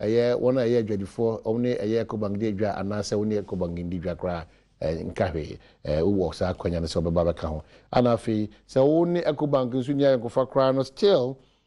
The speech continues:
wobɛtumi abie ɛyɛ instant Ecobank Express account without even visiting the bank. Nti, hyɛ saa deɛ nso na, eh, yɛntumi nyɛ. A lot of,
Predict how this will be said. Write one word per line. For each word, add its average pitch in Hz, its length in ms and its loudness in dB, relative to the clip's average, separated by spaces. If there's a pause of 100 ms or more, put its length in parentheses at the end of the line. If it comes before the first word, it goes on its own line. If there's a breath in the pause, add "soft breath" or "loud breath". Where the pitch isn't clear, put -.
(140 soft breath)
wobɛtumi 165 540 2
abie 156 400 2 (240 loud breath)
ɛyɛ 151 360 4
instant 156 520 0 (140)
Ecobank 143 580 2
Express 131 560 0
account 107 500 -4
without 107 360 0 (100)
even 95 260 -6 (540)
visiting 90 340 -6
the 80 100 -4
bank. 82 320 -6
Nti, 92 280 -8 (100)
hyɛ 90 140 -4
saa 98 220 0
deɛ 85 360 -4
nso 80 240 -10
na, 82 220 -8 (420)
eh, 80 280 -2
yɛntumi 82 360 -2
nyɛ. 82 140 0
A 117 80 4
lot 151 280 2
of, 120 380 0